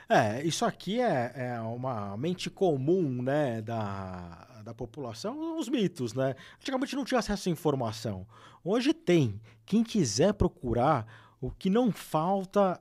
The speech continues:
é informação no mercado pra você poder investir melhor o seu dinheiro.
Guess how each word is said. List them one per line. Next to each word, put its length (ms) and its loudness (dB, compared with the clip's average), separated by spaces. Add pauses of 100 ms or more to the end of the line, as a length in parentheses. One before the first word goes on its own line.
é 460 2
informação 920 -2
no 100 -2
mercado 560 -4
pra 140 -4
você 340 -10
poder 260 -8
investir 440 -8
melhor 320 -4
o 40 -8
seu 140 -8
dinheiro. 400 -4